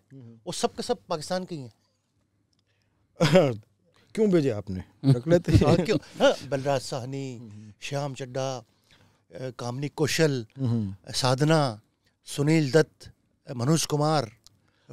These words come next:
Speaker 2: कपूर फैमिली पूरी की पूरी फैसलाबाद,
Speaker 3: दिलीप
Speaker 2: सम-,
Speaker 3: कुमार।
Speaker 2: दिलीप कुमार।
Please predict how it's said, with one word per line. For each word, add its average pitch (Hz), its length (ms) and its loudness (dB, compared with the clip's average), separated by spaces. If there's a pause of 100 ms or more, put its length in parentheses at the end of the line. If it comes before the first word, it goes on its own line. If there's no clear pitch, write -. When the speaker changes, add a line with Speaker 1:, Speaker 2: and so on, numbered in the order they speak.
(140)
Speaker 2:
कपूर 180 280 4
फैमिली 165 300 2
पूरी 160 280 2
की 170 100 -6
पूरी 156 200 -4
फैसलाबाद, 151 480 2
Speaker 3:
दिलीप 135 180 4
Speaker 2:
सम-, - 100 -14
Speaker 3:
कुमार। 117 340 2 (100)
Speaker 2:
दिलीप 156 260 4
कुमार। 180 300 0